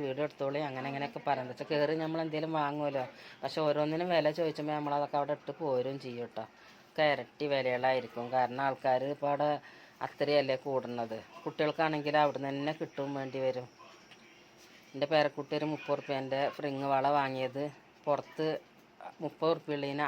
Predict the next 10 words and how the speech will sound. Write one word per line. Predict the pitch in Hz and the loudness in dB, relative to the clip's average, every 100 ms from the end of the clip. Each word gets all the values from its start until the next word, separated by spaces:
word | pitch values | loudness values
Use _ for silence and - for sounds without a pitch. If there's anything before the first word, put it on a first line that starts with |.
| 131 | 0
അറുപത് | 131 147 160 | -2 -2 -2
ഉറുപ്പ്യ | - 139 | -2 -4
എടുത്തിട്ട് | 120 127 131 | -4 -2 -2
അവിടുന്ന് | 120 131 127 | -2 -2 -2
വാങ്ങിയവന്. | 120 120 117 117 - - - - 143 | -2 -6 -8 -10 -14 -18 -18 -14 -6
ഇത് | 156 | 2
പള്ളിയുടെ | 160 147 147 160 | 2 4 2 0
മുമ്പിലുള്ള | 147 143 147 147 147 | 0 -2 -2 0 0
കനാലാണ് | 147 139 131 127 135 131 | 0 0 0 0 0 -2
കേട്ടോ. | 113 117 | -6 -6